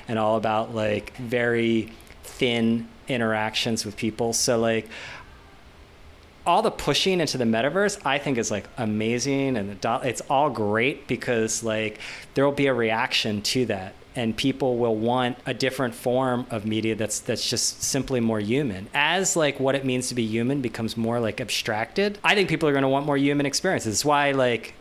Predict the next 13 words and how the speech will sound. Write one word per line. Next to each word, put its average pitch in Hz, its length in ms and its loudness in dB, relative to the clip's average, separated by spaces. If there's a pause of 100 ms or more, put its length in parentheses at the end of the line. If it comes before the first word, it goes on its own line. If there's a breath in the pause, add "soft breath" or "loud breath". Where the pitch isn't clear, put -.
(140)
to - 120 0
me, 127 280 2
like, 143 260 2
the 117 80 -2
three, 120 640 0 (300 loud breath)
the 117 80 2
triangle 156 840 0
is, 117 280 0
like, 107 220 0
newsletters, 156 680 2
podcasts, 131 840 -2
and 117 140 0
events, 104 500 -4